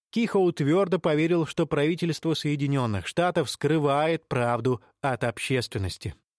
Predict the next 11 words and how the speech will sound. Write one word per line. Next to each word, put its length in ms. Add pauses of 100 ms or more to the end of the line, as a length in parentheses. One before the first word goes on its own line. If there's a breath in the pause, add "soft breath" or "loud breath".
(480)
Власти, 560
скорее 380
всего, 300
опасались 680
повторения 720
паники, 460
возникшей 600
во 140
время 340
радиотрансляции 1200
постановки 800